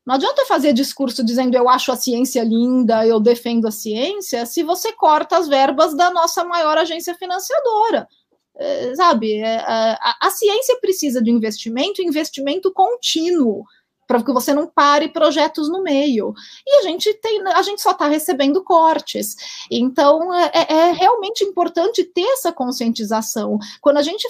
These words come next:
fala pra população, a população quer vacinas, a população quer medicamentos, a população quer um bom atendimento médico, tudo isso requer investimento em ciência e tecnologia.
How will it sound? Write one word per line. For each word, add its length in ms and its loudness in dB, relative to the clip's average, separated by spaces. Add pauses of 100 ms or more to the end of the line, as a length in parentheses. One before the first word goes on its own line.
fala 400 4
pra 160 0
população, 800 -2
a 60 -4
população 520 0
quer 180 0
vacinas, 640 0
a 80 0
população 520 -2
quer 140 -2
medicamentos, 880 0
a 80 0
população 560 -2
quer 80 0
um 120 0
bom 140 4
atendimento 720 0
médico, 500 2 (380)
tudo 420 4
isso 460 2
requer 680 2
investimento 800 -2
em 60 -6
ciência 460 -2
e 40 -14
tecnologia. 920 0